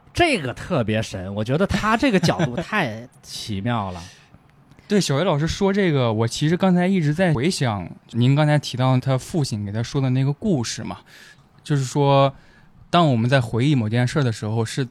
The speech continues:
Speaker 2: 处在现在去回忆，所以加码了一点。其实稍微抽象一点，博尔赫斯表达过一个意思，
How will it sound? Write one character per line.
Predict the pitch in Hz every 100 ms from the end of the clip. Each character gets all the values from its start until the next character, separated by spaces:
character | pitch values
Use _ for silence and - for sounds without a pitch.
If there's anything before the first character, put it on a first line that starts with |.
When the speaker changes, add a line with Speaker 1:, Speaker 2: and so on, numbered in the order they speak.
| _ _ _
Speaker 2:
处 | - - 101
在 | 135
现 | 131 - 135
在 | 131 135
去 | -
回 | 113 101
忆， | 92 110
所 | 98 127
以 | 110
加 | - 143
码 | 156 135 98
了 | -
一 | 117
点。 | 110 - - - - -
其 | -
实 | 180 175 185 185 _ - _ _
稍 | - - 196
微 | 202
抽 | - 202 208
象 | 202 196
一 | 139
点， | 117 107
博 | 98
尔 | 160
赫 | 131 165
斯 | 180
表 | 135 104
达 | 95
过 | 120 143
一 | 127
个 | 147
意 | 160 147
思， | 120 - 92